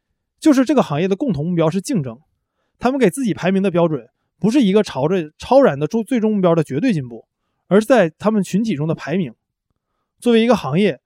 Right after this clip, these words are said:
律师的目标可能是通过法律来创造更好的世界，但从个体而言，每一个律师的目标都是成为排名更靠前的律师。蒂尔感觉这是有问题的。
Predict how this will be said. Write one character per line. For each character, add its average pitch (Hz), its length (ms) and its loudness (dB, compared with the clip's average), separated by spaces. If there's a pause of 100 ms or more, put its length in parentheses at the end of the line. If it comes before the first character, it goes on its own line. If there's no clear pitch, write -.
(420)
律 294 180 6
师 262 160 0
的 269 100 4
目 220 100 0
标 170 180 4
可 147 120 -6
能 135 80 -8
是 160 80 -4
通 185 120 -6
过 196 80 2
法 - 180 -6
律 151 120 -4
来 143 100 -4
创 190 140 -6
造 180 80 0
更 240 160 -4
好 170 120 -4
的 110 80 -18
世 143 140 -6
界， 127 180 -10 (640)
但 240 140 -2
从 220 140 0
个 294 140 2
体 160 100 0
而 139 140 -2
言， 113 240 -8 (640)
每 160 180 0
一 156 40 0
个 226 80 2
律 269 140 4
师 196 120 -2
的 190 100 2
目 185 100 -2
标 151 240 2
都 160 120 -4
是 170 120 -2
成 151 160 -8
为 156 80 -2
排 - 160 -8
名 165 120 0
更 214 120 -6
靠 190 120 4
前 123 220 -10
的 185 60 -4
律 160 120 -4
师。 120 240 -16 (1000)
蒂 254 100 -2
尔 269 100 2
感 220 140 0
觉 147 80 -6
这 190 80 -4
是 196 80 0
有 170 80 4
问 220 140 0
题 123 160 -8
的。 - 100 -20